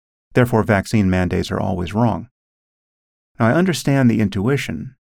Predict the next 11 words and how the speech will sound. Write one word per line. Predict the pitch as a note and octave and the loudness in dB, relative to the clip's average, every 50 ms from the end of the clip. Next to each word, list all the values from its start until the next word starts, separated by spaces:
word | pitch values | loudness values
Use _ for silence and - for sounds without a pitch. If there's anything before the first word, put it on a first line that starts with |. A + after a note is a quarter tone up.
| _ _ _ _ _ _ _ _ | _ _ _ _ _ _ _ _
but | - B2+ | 0 0
I | A#2 G#2+ | 0 2
simply | - - B2+ A#2+ A2+ G2+ | 0 -2 0 0 -2 -2
pointed | - - A2 G2 F#2+ F2 | 0 -2 0 0 0 0
out | F#2 F2+ F2+ - | 0 -2 -2 -2
that | G2 F#2+ | -4 -6
it | A2+ | -6
was | G2+ F2+ | -8 -6
very | E2+ F#2 G2 F#2 F2+ | -4 -4 -4 -2 -2
likely | F2 F2+ F2+ F2 - F#2 F2+ F2+ F#2 | -4 -6 -6 -6 -4 -6 -6 -6 -4
unstable. | G2+ F#2 E2+ - - - C3 B2 - - D2 - | -6 -6 -6 -6 -4 -2 -2 -2 -2 -4 -8 -16